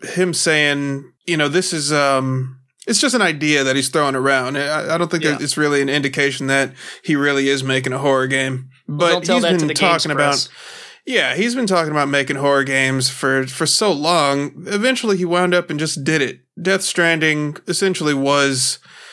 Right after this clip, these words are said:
Speaker 1: as close to survival horror as Ko-,
Speaker 2: Mm.
Speaker 1: as Kojima gets.
Speaker 2: Okay, as clo-, as close as he gets, yeah, maybe.
Speaker 1: Right. Yeah, from a gameplay perspective, it's a, it's more of a stealth game, but
Speaker 2: There wasn't really anything scary in that game other than a couple of, like,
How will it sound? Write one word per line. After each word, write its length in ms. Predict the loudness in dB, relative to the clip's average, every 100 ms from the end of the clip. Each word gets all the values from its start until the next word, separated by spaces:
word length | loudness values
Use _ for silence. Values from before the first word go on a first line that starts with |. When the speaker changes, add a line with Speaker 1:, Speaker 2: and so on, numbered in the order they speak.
| -8
Speaker 1:
as 160 | -4 -4
close 320 | 0 0 0
to 120 | -2
survival 460 | -2 0 0 0 0
horror 560 | 2 2 4 2 -2 -2
as 560 | 0 2 2 -2 -4
Ko-, 540 | -4 -6 -6 -6 -2 -2
Speaker 2:
Mm. 220 | -4 -2
Speaker 1:
as 160 | -2 0
Kojima 400 | 0 0 -2 0
gets. 420 | 0 0 -2 -8 _ _ _ _ -20 _ _ _ -6
Speaker 2:
Okay, 200 | -6 -2
as 160 | -2 0
clo-, 240 | -2 -2
as 140 | -4 -2
close 260 | -2 -2
as 120 | -4
he 120 | -6 -6
gets, 320 | -8 -6 -8
yeah, 240 | -8 -12
maybe. 360 | -14 -20 -20 -20 _ _ _ _ _ -4
Speaker 1:
Right. 260 | -2 -2 -6 _ _
Yeah, 240 | -4 -2 -2 -6
from 180 | -2 0
a 60 | 2
gameplay 400 | 2 2 0 -2
perspective, 580 | -2 -2 0 0 0
it's 160 | 0 0
a, 60 | -4
it's 340 | -4 -6 0
more 100 | 0
of 40 | 0
a 60 |
stealth 360 | -2 2 0 0
game, 360 | -8 -8 -8
but 260 | -4 -4 -4
Speaker 2:
There 120 | -4
wasn't 320 | -2 -2 -4 -4
really 260 | -2 -2
anything 320 | -2 -4 -6
scary 480 | -6 -4 -2 -2 -2
in 120 | -4
that 100 | -6
game 280 | -6 -6 -6
other 200 | -6 -6
than 160 | -4 -6
a 80 | -8
couple 340 | -8 -8 -6
of, 220 | -8 -8
like, 220 | -12 -12